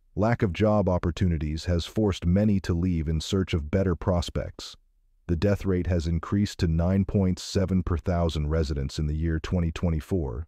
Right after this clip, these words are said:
driven by an aging population, healthcare issues, and a rise in chronic illnesses and depression. The state also struggles with deteriorating infrastructure and outdated public systems, adding to the daily challenges faced by its citizens.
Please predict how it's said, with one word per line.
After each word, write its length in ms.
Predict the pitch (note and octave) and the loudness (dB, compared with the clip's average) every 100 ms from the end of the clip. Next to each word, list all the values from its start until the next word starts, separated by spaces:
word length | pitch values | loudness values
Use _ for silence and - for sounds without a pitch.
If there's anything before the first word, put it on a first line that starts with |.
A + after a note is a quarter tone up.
| - | -8
driven 380 | E2 G#2 F2+ D#2+ | 0 2 2 0
by 220 | D#2 D#2 | 0 0
an 140 | D#2 D#2 - | 0 -2 -2
aging 440 | G2 G#2 G2+ G2 | 0 2 2 0
population, 720 | G2+ F#2 F#2+ F2 F#2+ - G#2+ A2+ _ - | 2 0 0 0 0 0 -4 -4 _ -4
healthcare 500 | F#2+ F#2+ - F#2+ F2 | 0 0 0 0 0
issues, 500 | F2+ F#2 G2 G2+ A#2+ - _ - | 0 -2 0 -2 -4 -12 _ -2
and 140 | F#2 | 0
a 20 | |
rise 460 | F2+ G2+ G#2 G#2 E2 | 2 2 2 2 0
in 100 | D#2+ | -2
chronic 380 | - G2+ G2 - | 0 2 2 0
illnesses 560 | F#2+ F2+ E2 C#2+ D#2+ | 0 2 0 -4 -4
and 200 | D#2+ E2 | -4 -2
depression. 600 | D#2 - D#2+ D#2 B1+ - - _ _ _ _ | -2 -2 -2 -2 -6 -10 -14 _ _ _ _
The 80 | F#2 | -4
state 320 | - - A2 - | -2 2 0 2
also 380 | A2+ C3+ - E2+ | 2 2 2 -2
struggles 500 | - - D#2 D2 D2+ | 0 -2 0 -2 -2
with 180 | E2+ - | -4 -4
deteriorating 760 | E2+ - A#2+ A2 G2+ G2 F#2 | -4 2 2 4 4 2 2
infrastructure 680 | G2 - F#2 - D#2+ - D2 | 2 0 -2 0 -2 -2 -4
and 120 | C#2+ - | -2 0
outdated 540 | F#2 D#2 F#2 F2 D#2+ | -2 0 0 0 0
public 320 | F#2+ D#2+ E2 | 0 0 -2
systems, 560 | - G2+ - B1+ B1+ - - | 0 -2 -2 -6 -6 -12 -8
adding 320 | F#2 G2 F#2+ F2+ | 0 2 2 2
to 100 | F2+ | 0
the 120 | D#2 | -2
daily 340 | F2 E2+ E2+ | -2 0 -2
challenges 600 | - G2 F2 D#2 C2+ C2 | 0 0 0 -2 -4 -10
faced 340 | - E2 D2 - | -6 -4 -4 -4
by 140 | D2 | -6
its 180 | C#2 - | -6 -6
citizens. 640 | - C#2 - - - - | -6 -6 -6 -10 -12 -18